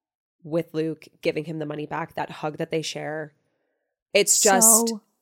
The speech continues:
Speaker 2: good.
Speaker 1: like, started from the bottom.
Speaker 2: Now we're here.
Speaker 1: Now we're here.
Speaker 2: <laughs> There's so many good ones between them. And those are, like, two really good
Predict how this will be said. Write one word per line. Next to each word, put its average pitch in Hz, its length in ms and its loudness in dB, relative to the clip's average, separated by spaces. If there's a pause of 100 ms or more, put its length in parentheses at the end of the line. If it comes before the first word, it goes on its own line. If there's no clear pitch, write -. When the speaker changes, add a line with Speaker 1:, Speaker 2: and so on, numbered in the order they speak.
(120)
Speaker 2:
good. 240 600 2
Speaker 1:
like, 190 180 2
started 180 300 4
from 175 140 -6
the 170 80 -2
bottom. 151 580 -6 (600)
Speaker 2:
Now 208 220 -4
we're 220 100 -2
here. 285 280 -4 (400)
Speaker 1:
Now 180 180 0
we're 156 60 -2
here. 151 360 -4 (280)
Speaker 2:
<laughs> - 280 -20
There's 240 200 0
so 202 280 0
many 185 200 -6
good 175 220 -10
ones 175 240 -10
between 180 360 -12
them. 180 260 -10
And 208 120 4
those 208 200 2
are, 247 40 0
like, 262 300 0
two 190 340 -2
really 170 280 -6
good 160 340 -10